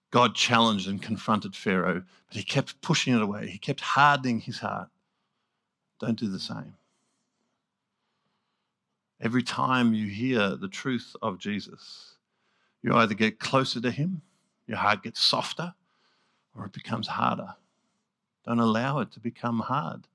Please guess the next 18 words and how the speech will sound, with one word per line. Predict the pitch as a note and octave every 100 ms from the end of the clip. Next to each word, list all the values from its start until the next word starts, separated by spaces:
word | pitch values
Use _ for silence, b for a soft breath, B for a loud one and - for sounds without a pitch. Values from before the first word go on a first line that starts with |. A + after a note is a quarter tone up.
| B B B B B -
And | D3
if | D3+
you're | E3+ D3
feeling | - E3+ G3 C#3+
uncomfortable | C#3 - F3 F#3+ F#3 C#3+
today, | A#2+ A#2+ A#2 B2+
be | - C#3
thankful, | - - A3+ A3+ - G#2+ A2+ - B B B
'cause | -
that's | C3+ E3 -
a | E3
sign | - F3+ D#3 G#2+ A2 C3+ _ _ _ _ _ _ _ _ _ _ _ _ _ _ _ _
that | A2
your | A2
heart | G2+ A2 A2
isn't | A2 G#2 G2
yet | G2 -
hard, | G2 - -